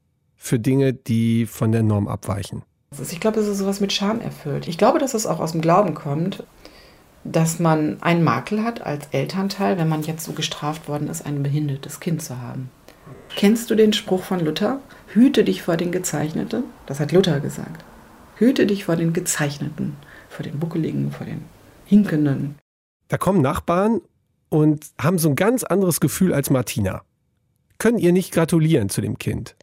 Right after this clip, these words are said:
Speaker 1: und geben ihr schon vor, wie sie das jetzt zu sehen hat.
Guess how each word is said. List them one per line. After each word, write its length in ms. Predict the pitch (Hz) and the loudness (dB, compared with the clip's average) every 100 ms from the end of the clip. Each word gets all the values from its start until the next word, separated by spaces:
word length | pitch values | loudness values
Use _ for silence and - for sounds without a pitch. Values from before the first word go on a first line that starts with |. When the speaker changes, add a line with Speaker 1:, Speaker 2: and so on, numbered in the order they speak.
| _ - | _ 0
Speaker 1:
und 380 | 143 147 - - - | 2 0 -4 -10 -6
geben 400 | 123 165 240 185 | 0 2 2 2
ihr 160 | 156 | 2
schon 220 | 151 147 135 | 4 2 2
vor, 540 | - 202 208 196 214 - | 2 2 4 2 0 -8
wie 360 | 135 139 156 | -4 2 2
sie 580 | 135 170 196 196 196 - | 4 4 6 6 4 0
das 260 | 151 147 - | 2 2 2
jetzt 260 | 139 - | 0 0
zu 120 | - 123 | 0 2
sehen 460 | 113 143 147 131 | 2 2 2 2
hat. 380 | 113 123 - | 0 -2 -6